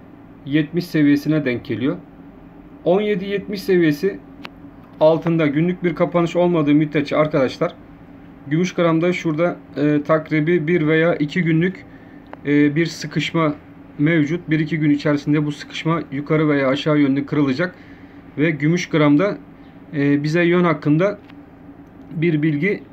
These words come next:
verecek arkadaşlar. On sekiz kırk iki, on sekiz tam net alırsak arkadaşlar, on sekiz elli, on sekiz elli seviyesi üzerine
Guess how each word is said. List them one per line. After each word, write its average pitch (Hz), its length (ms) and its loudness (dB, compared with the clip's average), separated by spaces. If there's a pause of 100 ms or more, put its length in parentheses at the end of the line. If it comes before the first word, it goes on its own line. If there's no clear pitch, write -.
(120)
verecek 151 360 2
arkadaşlar. 123 560 -2 (840)
On 196 160 2
sekiz 214 420 -6
kırk 185 240 -2
iki, 180 340 -2 (280)
on 180 160 2
sekiz 185 600 -6 (1300)
tam 175 240 0
net 175 180 0
alırsak 160 420 0
arkadaşlar, 139 480 -2
on 180 180 0
sekiz 175 340 -6
elli, 143 300 2
on 170 160 0
sekiz 180 280 -4
elli 165 240 0
seviyesi 160 480 0
üzerine 147 500 0